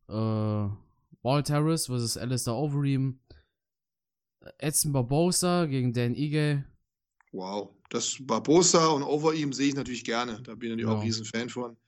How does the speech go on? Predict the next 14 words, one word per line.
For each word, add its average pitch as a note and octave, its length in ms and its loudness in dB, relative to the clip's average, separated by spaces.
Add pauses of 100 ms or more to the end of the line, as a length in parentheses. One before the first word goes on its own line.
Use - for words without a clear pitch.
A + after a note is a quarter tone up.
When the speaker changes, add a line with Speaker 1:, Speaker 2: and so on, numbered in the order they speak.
(1300)
Speaker 1:
Wir A2 220 -2
haben A2+ 460 0
Speaker 2:
Kann C3+ 100 4
man D#3 80 8
sich D3 140 4
auf C#3 100 4
jeden D3+ 160 2
Fall D3 160 -2
antun. B2+ 460 -6 (1120)
Speaker 1:
Song C3+ 520 -2
Yadong B2+ 720 0 (520)
gegen A2 520 0
Marlon A#2 520 0
Vera, A#2+ 520 -2